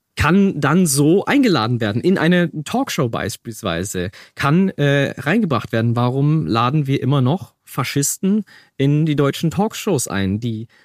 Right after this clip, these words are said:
äh, Lügen, die Propaganda verbreiten, die unsere Demokratie zerstören wollen? Die Medien glauben, ah, sie müssen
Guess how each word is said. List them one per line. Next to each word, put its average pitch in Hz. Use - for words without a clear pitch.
äh, 120
Lügen, 139
die 151
Propaganda 123
verbreiten, 135
die 135
unsere 131
Demokratie 139
zerstören 110
wollen? 101
Die 127
Medien 131
glauben, 139
ah, 139
sie 143
müssen 180